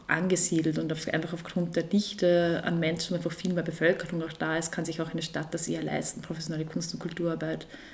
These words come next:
zu fördern und auch genau zu bezahlen. In ländlichen Regionen, wo die Kulturbudgets von Gemeinden sehr gering sind, ist voll verständlich, dass sie sich das nicht leisten können. Und dazu braucht es aber eine aktive Umverteilung, meiner Meinung nach.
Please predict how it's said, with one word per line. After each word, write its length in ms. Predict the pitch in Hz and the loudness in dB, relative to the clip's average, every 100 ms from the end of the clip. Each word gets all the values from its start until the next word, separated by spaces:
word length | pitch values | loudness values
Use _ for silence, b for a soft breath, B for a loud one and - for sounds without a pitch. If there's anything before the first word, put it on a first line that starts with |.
| B | B
zu 140 | - 156 | -6 -4
fördern 600 | - 147 143 160 165 - | 2 2 4 2 0 0
und 320 | 175 160 - | -2 -2 -2
auch 380 | 151 156 156 - - | 2 4 2 -2 -4
genau 260 | 165 156 | -2 -2
zu 160 | - 165 | -2 -2
bezahlen. 720 | 156 156 156 156 151 151 180 B B B B - | 0 0 0 -2 -2 -8 -10 B B B B 0
In 160 | 175 | 4
ländlichen 480 | 170 175 208 214 202 | 6 8 8 6 2
Regionen, 500 | 190 196 180 180 175 | 2 2 2 2 2
wo 60 | 175 | 0
die 100 | 170 | 0
Kulturbudgets 680 | 165 156 202 190 - 170 170 | -2 4 4 4 2 2 2
von 100 | 165 | 0
Gemeinden 400 | 160 151 156 - | 0 0 0 0
sehr 200 | - 160 | 0 0
gering 380 | 151 202 214 | 2 8 10
sind, 540 | 185 - 170 175 - - - - | 10 4 2 2 -4 -10 -10 -8
ist 180 | - - | -2 0
voll 160 | - 160 | 4 4
verständlich, 460 | 170 - 160 165 | 4 2 2 2
dass 160 | - 170 | 2 2
sie 100 | 175 | 2
sich 140 | 165 | 2
das 160 | 170 160 | 0 0
nicht 180 | 170 - | -2 0
leisten 360 | - - - | 0 0 -2
können. 340 | - - - - | -6 -4 -2 -4
Und 240 | - 165 | -4 -2
dazu 260 | 156 147 170 | -2 -2 -4
braucht 360 | - 143 151 | -2 -2 -2
es 80 | - | -2
aber 160 | 160 160 | -2 -2
eine 260 | - 160 | -2 -2
aktive 400 | - - 175 165 | -2 -4 -4 2
Umverteilung, 600 | 202 208 160 - 147 143 151 | 4 4 2 -6 -4 -2 -2
meiner 240 | 151 - | -4 -4
Meinung 340 | - - - | -2 -2 -4
nach. 160 | - | -4